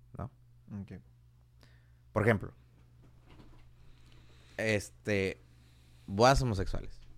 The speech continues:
Speaker 2: Ujú.
Speaker 1: De acuerdo, pero allá en lo civil, ¿no?
Speaker 2: Ujú.
Speaker 1: O-
Speaker 2: Esto es hablando como si fueras tú parte de la iglesia católica.
Speaker 1: Ajá, como si yo fuera, no sé, el, el pinche librito de la ley de la iglesia católica,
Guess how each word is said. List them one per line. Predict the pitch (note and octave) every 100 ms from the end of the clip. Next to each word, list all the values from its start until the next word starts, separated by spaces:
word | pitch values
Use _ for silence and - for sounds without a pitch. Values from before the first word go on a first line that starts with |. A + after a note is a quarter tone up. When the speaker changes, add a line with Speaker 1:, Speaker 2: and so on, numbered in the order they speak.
| - - - - -
Speaker 2:
Ujú. | - - F2+ - - - - - -
Speaker 1:
De | D#2+
acuerdo, | - D#2 A2 E3 B2 - - -
pero | F#2
allá | F2+ D#2+
en |
lo | B2+
civil, | - F#2 A2 A#2 A#2 B2 - - - - - - - -
¿no? | G#2+
Speaker 2:
Ujú. | F#2 F2 - - - - - - - - - - - - - -
Speaker 1:
O- | -
Speaker 2:
Esto | D3+ F#3
es | -
hablando | D3 C#3 C#3+ E3+ E3+
como | D3+ B2+
si | A2+
fueras | B2+ C3+ -
tú | C#3 D3 - - _ _ - - - _ - B2
parte | B2+ B2 C#3+
de | C3
la |
iglesia | A2 A2+ A#2+
católica. | A2 G2+ F2 - _
Speaker 1:
Ajá, | - - - -
como | A2 A2+ G#2
si | G#2+
yo | G#2+ B2+
fuera, | C#3 D3 D#3 B2+ F#2+
no | F#2 G2
sé, | G2 C2+
el, | G1+ G#1 A#1+ - -
el | C2+
pinche | - - G#2+ G#2 B2
librito | G2+ G#2 B2+
de |
la | A2+
ley | F#2+ G#2+
de | A#2
la | F#2
iglesia | F2 F2+
católica, | - - -